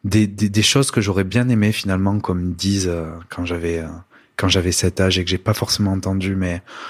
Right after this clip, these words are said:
ben, que, que le collectif, par exemple, est toujours plus fort, que, que,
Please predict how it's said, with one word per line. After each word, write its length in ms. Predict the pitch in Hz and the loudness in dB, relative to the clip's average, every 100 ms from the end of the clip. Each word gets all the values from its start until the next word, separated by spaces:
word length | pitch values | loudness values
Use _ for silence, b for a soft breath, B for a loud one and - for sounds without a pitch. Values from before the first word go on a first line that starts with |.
| B B B B _ | B B B B _
ben, 160 | 95 92 | 2 2
que, 520 | - 95 92 92 92 92 | 2 4 6 4 2 2
que 80 | 101 | 2
le 100 | 98 | 4
collectif, 580 | 107 101 - - 113 | 4 4 2 0 2
par 160 | - 92 | 2 0
exemple, 340 | 92 98 98 | 2 2 2
est 40 | 101 | 0
toujours 260 | 107 104 | 2 0
plus 160 | - 101 | 2 0
fort, 520 | - 117 107 107 - | 4 4 4 2 -4
que, 680 | - 95 92 92 92 92 95 98 B B B B B B _ _ | -2 0 2 0 0 0 -2 -8 B B B B B B _ _
que, 520 | - 95 90 90 90 | 0 4 4 2 0